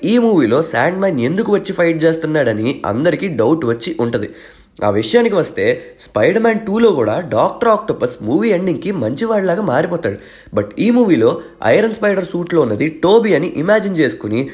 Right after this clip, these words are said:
ఫైట్ చేయడానికి వచ్చాడంటే, వీళ్ళు అందరూ కరెక్ట్గా స్పైడర్ మ్యాన్తో క్లాష్లో ఉన్నప్పుడు మన యూనివర్స్‌కి వచ్చేసి ఉండి ఉండాలి. And మనం ఈ మూవీలో చూడబోయే శాండ్ మ్యాన్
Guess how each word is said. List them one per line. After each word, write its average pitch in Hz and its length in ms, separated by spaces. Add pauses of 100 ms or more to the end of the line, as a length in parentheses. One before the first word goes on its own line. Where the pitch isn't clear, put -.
(200)
ఫైట్ 202 360
చేయడానికి 180 300
వచ్చాడంటే, 151 800 (300)
వీళ్ళు 131 260
అందరూ 180 320
కరెక్ట్గా 170 540
స్పైడర్ 175 400
మ్యాన్తో 208 280
క్లాష్లో 180 540
ఉన్నప్పుడు 165 560
మన 139 260
యూనివర్స్‌కి 202 480
వచ్చేసి 170 400
ఉండి 151 160
ఉండాలి. 113 300 (440)
And 131 100
మనం 196 420 (120)
ఈ 196 120
మూవీలో 220 360
చూడబోయే 180 420
శాండ్ 151 320
మ్యాన్ 127 180